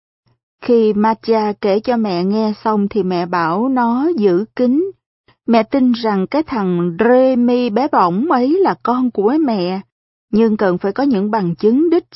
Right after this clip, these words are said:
xác, loại trừ hết mọi nhầm lẫn mới được. Nếu ôm con vào lòng, nhận con là con đẻ của mẹ, rồi sau đó lại bảo là không phải, chúng ta nhầm lẫn thôi,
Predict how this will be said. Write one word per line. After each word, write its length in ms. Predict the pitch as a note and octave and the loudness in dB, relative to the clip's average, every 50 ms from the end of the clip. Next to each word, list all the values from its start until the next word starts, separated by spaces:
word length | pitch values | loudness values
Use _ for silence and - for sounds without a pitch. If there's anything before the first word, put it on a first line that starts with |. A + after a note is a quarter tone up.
| - - - | -18 -6 -4
xác, 260 | C#4 D4 D#4+ G4 - - - - - - _ - | -4 -4 -4 -8 -10 -16 -20 -20 -20 -20 _ -2
loại 320 | A3+ A3+ A#3 G3+ F3+ F#3+ F#3 | 0 2 2 2 0 0 0
trừ 220 | - A3+ G#3 F3+ F3+ | 2 2 2 2 0
hết 320 | F3 A#3 C#4 F4+ - - | 0 -2 -2 -2 -2 -2
mọi 260 | A3+ G#3+ G3 F3 F3 | -2 0 0 0 -2
nhầm 300 | F#3 G3 G#3 G3+ F#3 F3+ | -2 -2 -2 -2 -2 -2
lẫn 360 | F3+ F3+ F3+ F3 F3+ G#3+ C4 | -2 -2 -2 -2 -2 0 0
mới 140 | D4 D#4+ F4 | 2 0 2
được. 340 | E4 B3+ G#3 G3 F3+ E3+ - _ _ _ _ _ _ _ _ _ _ _ _ | 2 2 2 2 0 -2 -6 _ _ _ _ _ _ _ _ _ _ _ _
Nếu 440 | - G#3 A3+ A3+ A3+ A#3+ C4+ D#4 D#4+ - - | 0 0 2 2 2 0 0 0 -2 0 2
ôm 300 | G3 A3 A3+ G#3+ G3+ G#3 | 2 2 4 2 0 0
con 320 | - A3+ A3 G#3+ G#3 G#3 F#3+ | 0 0 0 0 0 0 0
vào 260 | G3+ G#3 G3 F#3 F3+ | -2 -2 -2 -2 -4
lòng, 360 | F3 F3+ F3+ F3 E3+ E3+ E3+ E3 _ - - _ - | -4 -2 -4 -4 -4 -4 -6 -8 _ -20 -20 _ -4
nhận 320 | G3+ G#3 G3+ F3+ F#3+ G3+ | 0 0 2 2 0 2
con 180 | - B3+ B3+ B3 | 2 2 2 2
là 80 | A3+ | 0
con 280 | - - A3+ A#3+ A#3+ A#3 | 0 0 0 0 2 0
đẻ 280 | A3 G3 F3 F#3 A3+ C4+ - | 0 -2 -2 -2 -4 -2 0
của 220 | - G3+ F#3+ A#3+ D4 E4 | 2 2 2 2 0 0
mẹ, 400 | D#4+ B3 G3 F3+ E3+ E3+ F#3 F3+ - _ _ _ _ _ _ | 0 -2 -2 -2 -2 -4 -4 -6 -12 _ _ _ _ _ _
rồi 180 | - A#3 A#3 A3+ | -2 0 0 0
sau 220 | A3 - C4 C4 A#3 | 0 -2 -2 -2 -2
đó 340 | A#3+ A#3 A#3 B3 C#4+ F4 | -2 -2 -2 -2 -2 -2
lại 200 | F#4 E4+ A3 F#3+ | 0 0 0 -2
bảo 200 | F#3+ F#3+ F3 F#3 | -2 -2 -2 0
là 140 | A#3+ C4+ F#3+ - | -2 -2 -4 -4
không 300 | - - A#3+ A3+ A3 G#3+ | -2 -2 0 0 0 -2
phải, 480 | - - G3 F#3 E3+ E3 F3 B3 D#4+ F4+ - _ _ _ _ - | -4 -4 -4 -4 -2 -2 -2 -2 -4 -4 -6 _ _ _ _ -4
chúng 180 | C#4+ D#4+ F4 | -2 -2 0
ta 100 | - D4+ | 0 -2
nhầm 240 | B3+ A#3+ A#3 G#3+ G3 | -2 0 0 0 0
lẫn 360 | F#3 F#3+ F#3 E3+ F3 G#3 C#4+ E4 | 0 0 0 0 0 0 -2 0
thôi, 340 | - D#4 C4+ B3+ A#3+ A#3 | 0 0 2 2 2 0